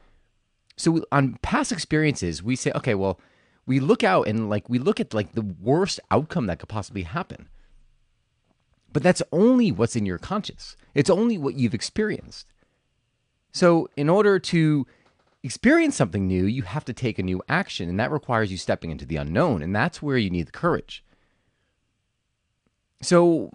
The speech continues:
my intention by the end of this episode is to move you past, uh, a place of fear, somewhere where you're feeling stuck. So I'll ask you this. What is one thing, an action that you have to take that's gonna require you to, that you need to take in order to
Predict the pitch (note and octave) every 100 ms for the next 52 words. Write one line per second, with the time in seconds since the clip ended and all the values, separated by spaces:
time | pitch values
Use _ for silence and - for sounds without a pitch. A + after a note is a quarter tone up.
0 | - D#3 F3 F3+ F#3 D3+ _ _ _ _
1 | _ _ E3+ - D4 C#4+ C4+ F3 C#3+ C#3
2 | C#3 D3 C3 C3 A2+ - A2+ G#2+ - G#2+
3 | C#3 F#3+ C#3 C#3 - A2 G2+ F#2 - -
4 | F#2+ F2 D#2 - E2+ - A3 A#3+ E3 -
5 | C#3 G2 E2+ - G3 A#3+ G#3 C3+ A2 A2
6 | F#2+ E2+ - - - _ _ _ _ _
7 | _ _ _ _ _ - C3 E3 F3 -
8 | A#2 E2+ - B2 G#3 A#3+ B2 G#2+ A#2 G3+
9 | G#3+ E3+ C#3 B2 - _ _ _ C3+ -
10 | C3+ F3 - - G#3+ D3+ B2+ G2 A2 -
11 | - D#2+ C2+ - _ _ _ _ _ _
12 | _ _ _ C3 - D#3+ D3 C3+ - G3+
13 | A#3 G#3+ D#3 C3+ A#2+ - C#3 - C3+ C3
14 | C3+ G#3 C#4 C4 - - G#2+ C3 C#3+ C#3